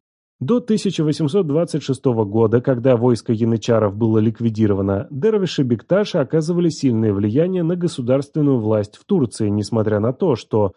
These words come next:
в Атаманской порте все дервишеские ордена подчинялись шейх Уль-Исламу,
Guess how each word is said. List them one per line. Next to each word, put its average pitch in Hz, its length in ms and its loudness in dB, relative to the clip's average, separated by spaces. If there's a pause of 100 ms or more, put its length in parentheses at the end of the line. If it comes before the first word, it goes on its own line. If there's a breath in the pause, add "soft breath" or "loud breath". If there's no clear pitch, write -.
(120 soft breath)
в 135 100 -4
Атаманской 139 600 0
порте 214 440 0
все 170 280 -2
дервишеские 139 640 -2
ордена 120 380 -2
подчинялись 180 720 -4
шейх 160 500 -4
Уль-Исламу, 139 960 0